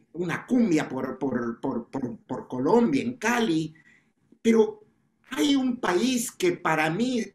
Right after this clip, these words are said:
eh, representa, eh, y, y por el cual tengo un gran afecto, que es México,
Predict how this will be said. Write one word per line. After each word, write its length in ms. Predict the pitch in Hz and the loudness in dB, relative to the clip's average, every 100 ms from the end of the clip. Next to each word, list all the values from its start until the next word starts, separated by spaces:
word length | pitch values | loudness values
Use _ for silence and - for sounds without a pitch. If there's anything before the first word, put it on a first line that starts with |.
| - | -14
eh, 280 | 165 151 160 _ _ | -10 -8 -10 _ _
representa, 1080 | 139 160 156 147 202 226 233 196 175 131 - _ - _ _ | -4 -4 0 -2 0 0 2 0 0 -2 -8 _ -20 _ _
eh, 80 | 165 | -4
y, 360 | - 147 175 - | -4 -8 -10 -6
y 100 | 156 | -2
por 140 | 170 | 0
el 140 | 160 | 0
cual 180 | 185 233 | 2 2
tengo 280 | 226 226 190 | 4 4 2
un 140 | 170 | 0
gran 220 | 160 220 190 | 0 0 0
afecto, 420 | 147 190 - 143 | -2 -6 -6 -4
que 120 | 175 | -4
es 100 | - | -4
México, 580 | 123 139 - - - | -4 -6 -8 -20 -20